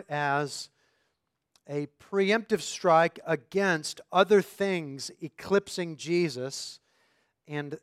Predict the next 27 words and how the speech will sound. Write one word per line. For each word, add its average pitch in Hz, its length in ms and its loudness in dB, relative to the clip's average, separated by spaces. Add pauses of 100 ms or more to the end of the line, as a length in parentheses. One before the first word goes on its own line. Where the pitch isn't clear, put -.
and 151 180 -8
therefore 143 720 0 (280)
your 143 320 0
drifting 139 440 -8
away 127 280 -4
from 110 200 -16
Him. 104 160 -20 (1120)
And 139 200 -12
so 170 320 -2
if, 160 200 -10
if 160 120 -14
you're, 175 260 -6
if 156 100 -18
you're 180 80 -6
taking 190 260 -4
notes, 147 200 -6
just - 240 -16 (420)
get, 160 180 -6 (120)
get 185 140 -4
ready 151 200 0
to 135 80 -10
write 131 180 -2
a 127 40 -12
few 127 160 -18
things 120 240 -16
down, 110 240 -16
okay? 113 220 -20